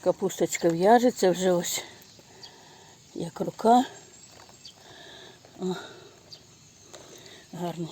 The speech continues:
капустки. І тут малесенькі он є. У кожній капустинці. Кавунчик розвивається, кукурузка сходить. Горошик, гляньте, який гарний. Уже скубим потихесеньку.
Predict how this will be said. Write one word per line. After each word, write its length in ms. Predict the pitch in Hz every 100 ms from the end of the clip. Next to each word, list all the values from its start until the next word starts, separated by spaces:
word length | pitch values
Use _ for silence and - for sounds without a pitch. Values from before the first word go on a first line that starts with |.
| -
капустки. 680 | 180 - 262 277 - 247 226 - - - - - - - - -
І 60 |
тут 240 | - - 254
малесенькі 680 | 254 240 254 240 240 220 233
он 140 | 226
є. 280 | 202 226 220 - - - - - - - - - - - - -
У 60 |
кожній 380 | 196 196 185 196
капустинці. 840 | 180 190 214 - 214 190 170 196 - - - - - - - - - - - - - -
Кавунчик 540 | 170 208 269 - 233
розвивається, 720 | 220 208 226 214 214 202 -
кукурузка 680 | 170 160 - 180 269 - 220
сходить. 600 | - - 226 208 208 - - _ - - - - - -
Горошик, 480 | 175 170 233 262 220
гляньте, 420 | 196 214 214 202
який 340 | 202 190 202 196
гарний. 460 | 196 190 185 180 - - - - - - - - - - - - - - -
Уже 240 | - 202
скубим 440 | - 202 180 170 - -
потихесеньку. 800 | - 185 - 165 - 160 160 175